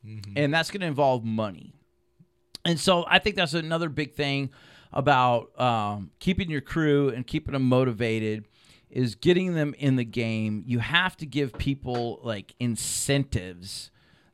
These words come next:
Speaker 2: that line up with the behaviors you'd like from your team. And that has to be through goal orientation. Like, here's our goal.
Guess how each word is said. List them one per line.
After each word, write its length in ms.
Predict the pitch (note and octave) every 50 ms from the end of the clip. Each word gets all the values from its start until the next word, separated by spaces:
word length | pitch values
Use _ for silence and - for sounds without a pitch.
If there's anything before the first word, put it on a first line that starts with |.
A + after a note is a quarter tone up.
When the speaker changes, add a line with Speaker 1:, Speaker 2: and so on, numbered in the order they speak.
| _
Speaker 2:
that 240 | - A#2+ A#2+ - -
line 380 | C3 A#2+ B2+ A#2 A#2+ C3 C3+ C3
up 140 | B2 -
with 100 | - A2+
the 80 | - A#2
behaviors 920 | G2+ - A2+ G#2 G2 G2 G2+ G#2+ A#2+ C3 C3 A#2+ G#2 A#2 A2+ A2 G#2+ G2 -
you'd 180 | A#2 A2+ F2
like 320 | G2+ A2 A2 G2+ A2+ - -
from 220 | - - B2 A2+
your 80 | G2+ F2 - _
team. 540 | - - - C3+ B2+ A#2+ A2 G2+ G2+ G2 - _ _ _ _ _ _ _ _ - _ _
And 140 | - C3+ C#3+
that 160 | D#3+ E3+ F3
has 260 | F3 G3 F#3 F3 -
to 100 | - E3
be 300 | D#3 C#3 D3 D3 C#3+ - - _ _ _ _
through 540 | - - - C3+ C#3 C3 B2+ A#2+ A#2 - C3 A#2
goal 340 | - C3 C3 C3+ C3 B2 -
orientation. 1000 | B2 B2 B2 A#2+ A2+ A2 - - - A2+ G2+ G#2 - - - - - E2 C#3 - _ _ _ _ _ _ _ _ _ _ _ _
Like, 300 | - G2 F#2 - - -
here's 360 | _ - - D#3 D#3+ D3+ C3 D3
our 140 | A2+ G2+
goal. 520 | G#2 G2 _ - G#2+ F2 F2 D#2 - -